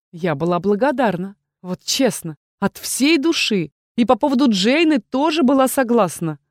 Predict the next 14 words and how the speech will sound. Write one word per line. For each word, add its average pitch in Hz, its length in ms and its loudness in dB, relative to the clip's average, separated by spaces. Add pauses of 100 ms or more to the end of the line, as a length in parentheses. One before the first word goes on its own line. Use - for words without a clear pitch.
(420)
Редкостная 165 840 -4
дрянь. 143 580 0 (520)
Хец - 340 -4
нахмурился. 160 680 -4 (640)
«Успокойтесь, 180 800 0
студентка 180 540 -2
Сирея. 139 500 -6 (480)
Я 208 240 2
подумаю 226 560 2
над 190 200 0
тем, 285 240 0
что 220 220 -2
вы 214 80 0
сказали. 143 600 -4